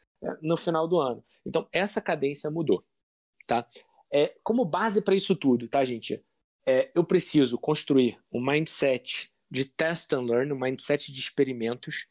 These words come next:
né? Tem uma frase incrível, tá? É, da entrevista que o Scott Cook, é, deu no Brasil at Silicon Valley, né? É, por acaso foi até o próprio Jorge Paulo Lema que o entrevistou, e ele falou um negócio que é genial, que foi o seguinte,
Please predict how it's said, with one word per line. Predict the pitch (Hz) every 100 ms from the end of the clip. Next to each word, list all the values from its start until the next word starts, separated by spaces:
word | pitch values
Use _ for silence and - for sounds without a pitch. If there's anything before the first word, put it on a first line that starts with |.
| _ _ _
né? | 117 127
Tem | - 156
uma | 170 143
frase | - 135 139 123 120
incrível, | 131 147 - 156 180 156 123 107 104 _ _ _ _ -
tá? | 123 127 - - _
É, | - 120 120 117
da | - 127
entrevista | 127 135 127 113 123 123 -
que | 117 123
o | 120
Scott | - - 127 -
Cook, | - 131 - - - _ _ _ _
é, | 127 117 117
deu | 107 127 127 120
no | 113
Brasil | 120 113 113 127
at | 123
Silicon | - 120 - 117
Valley, | 110 117 120 107 - _ _ _ _ _
né? | - 113 117 - _ -
É, | 117 110 107
por | - 127
acaso | 127 120
foi | 135
até | 123 139
o |
próprio | - 131 131
Jorge | 131 131
Paulo | - 123
Lema | 120 123
que | 117 -
o | 123 143
entrevistou, | 131 127 120 - - 127 - - _ _ -
e | 127
ele | 139
falou | - 123 135
um |
negócio | 123 127 135 -
que | 139
é |
genial, | 123 123 151 127 127 131
que | 131
foi | - 127
o |
seguinte, | - 131 113 104 - -